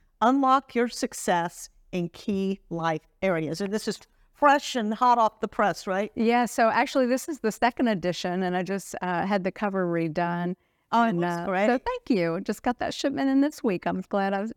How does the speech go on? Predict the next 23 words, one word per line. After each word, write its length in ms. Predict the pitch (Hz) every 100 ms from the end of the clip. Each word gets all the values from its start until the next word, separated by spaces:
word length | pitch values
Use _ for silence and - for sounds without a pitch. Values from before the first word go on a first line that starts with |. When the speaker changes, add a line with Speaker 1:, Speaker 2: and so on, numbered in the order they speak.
| -
Speaker 2:
to 80 | 226
be 100 | 220
able 160 | 214
to 60 | 220
bring 220 | 214 185
you 120 | 175
one. 260 | 175 - 190 _ - 605
Speaker 1:
Yeah, 60 | -
thank 340 | - 494 494 320
you. 300 | 240 190 190 _ _ _ -
Well, 360 | 311 294 285 -
um, 420 | 277 269 254 254 _ _ _
just 240 | - 349 381
wondering 540 | 349 349 339 330 330
if 180 | 233 -
you 80 | 269
want 280 | 277 269 -
to, 580 | - 247 240 240 240 -
um, 500 | 208 214 208 202 196 -
let 260 | 208 226
anyone 440 | 233 226 214 208 208
know 360 | 196 202 208
about, 380 | 196 185 185 -